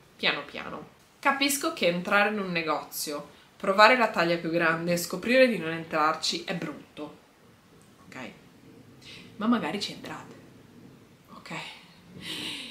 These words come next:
Non, non esporci a una sofferenza per paura di una possibile sofferenza, quando magari invece, mm,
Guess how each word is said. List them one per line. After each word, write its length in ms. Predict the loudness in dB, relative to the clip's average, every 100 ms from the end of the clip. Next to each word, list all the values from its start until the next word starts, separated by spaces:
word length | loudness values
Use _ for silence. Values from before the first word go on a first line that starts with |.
| -16 -18 -18 -16 -18 -8
Non, 540 | 2 6 6 6 4 0
non 300 | 8 10 10
esporci 1080 | 8 4 -4 0 2 2 2 0 0 -2 -8 -20 -4
a 140 | 2 4
una 200 | 4 2
sofferenza 1120 | 0 0 2 4 4 2 -4 -2 0 0 -4 -16 -20 _ -20 _
per 200 | -4 -2
paura 480 | 4 6 6 6 4
di 80 | 4
una 140 | 0
possibile 420 | 0 -2 4 4
sofferenza, 840 | 4 -2 0 4 4 2 -2 -8 -2
quando 300 | 0 0 0
magari 680 | 0 4 6 4 0 -4 -10
invece, 600 | 0 0 2 -2 -2 -4 -12 -20
mm, 60 | -18